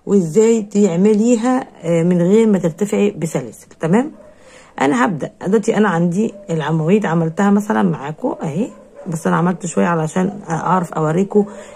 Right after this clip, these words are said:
ازاي نعملها. آه، بدايه السطر ما فيهاش اي فراغات،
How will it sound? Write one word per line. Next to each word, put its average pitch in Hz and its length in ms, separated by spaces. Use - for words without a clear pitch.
ازاي 170 280
نعملها. 151 400
آه، 165 360
بدايه 240 360
السطر - 400
ما 202 80
فيهاش 208 260
اي 240 220
فراغات، 226 600